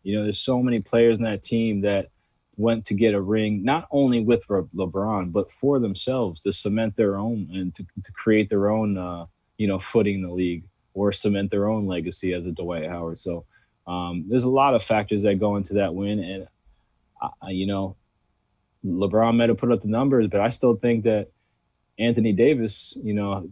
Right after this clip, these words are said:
definitely was in that, in the running for being the M V P for, for the finals. You know, I, I don't see how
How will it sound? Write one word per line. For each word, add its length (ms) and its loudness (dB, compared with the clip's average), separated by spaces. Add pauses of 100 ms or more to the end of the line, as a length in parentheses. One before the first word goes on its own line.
(140)
definitely 440 2
was 180 2
in 120 2
that, 180 -2
in 100 0
the 80 -2
running 320 0
for 180 0
being 300 2
the 340 -4
M 100 -2
V 120 2
P 240 2
for, 340 -2
for 120 -12
the 60 -8
finals. 540 -10 (100)
You 120 -14
know, 120 -10
I, 380 -10
I 40 -10
don't 240 -8
see 200 0
how 380 -2